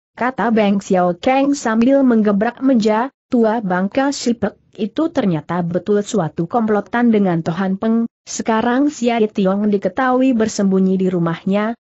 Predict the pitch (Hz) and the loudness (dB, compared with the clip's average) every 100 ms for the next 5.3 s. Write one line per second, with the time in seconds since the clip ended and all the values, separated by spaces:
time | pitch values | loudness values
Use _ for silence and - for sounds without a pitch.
0 | - 208 202 269 285 233 190 226 - - | -4 -2 0 2 2 2 0 -2 -4 -2
1 | 226 220 220 180 196 202 214 185 185 196 | 0 0 0 0 0 0 0 -2 -4 -2
2 | 240 247 240 254 - 247 254 262 240 262 | -2 0 0 -4 -2 0 0 0 -2 0
3 | 285 - - 262 240 202 202 180 151 156 | -4 -6 -6 -4 -2 -2 -2 -2 -4 -8
4 | _ _ _ _ 208 214 247 294 254 247 | _ _ _ _ 0 2 2 4 2 2
5 | 226 208 | 0 0